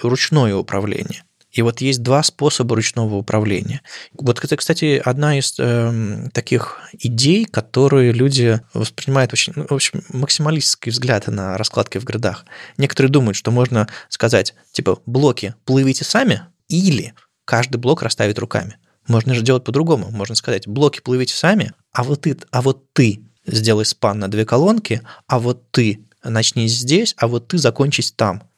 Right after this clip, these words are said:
И если трогать только вот конкретные точки, типа, где этот блок заканчивается, где этот блок начинается, а, можно сохранить вполне себе удобный автоматический флоу, а в нужных местах сделать маленькие коррекции, чтобы все выглядело ровно так, как тебе нужно.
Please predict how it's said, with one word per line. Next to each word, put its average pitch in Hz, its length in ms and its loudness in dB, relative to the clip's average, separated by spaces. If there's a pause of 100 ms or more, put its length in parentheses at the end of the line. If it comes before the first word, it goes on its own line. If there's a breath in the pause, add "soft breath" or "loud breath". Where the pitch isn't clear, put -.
И - 80 -4
если 123 240 0
трогать 143 380 0
только 143 320 0
вот 120 160 -2
конкретные 131 480 -2
точки, - 500 -4 (160)
типа, - 320 -6 (320)
где 120 200 2
этот 117 120 2
блок 110 160 0
заканчивается, 117 640 -2
где 117 160 0
этот - 140 -6
блок - 180 -4
начинается, 113 560 -4 (180 soft breath)
а, 104 320 2
можно 117 500 2 (220)
сохранить - 480 0 (140)
вполне 110 380 0
себе 110 200 -4
удобный 110 380 2
автоматический - 540 -4
флоу, 101 380 -2 (180)
а 110 140 2
в - 60 -4
нужных 135 340 2
местах 139 460 0
сделать 139 360 0
маленькие 110 340 0
коррекции, 110 460 -2
чтобы 110 220 -2
все 107 160 0
выглядело 127 340 2
ровно 113 220 2
так, 123 100 0
как 107 140 -4
тебе 117 180 0
нужно. 107 340 0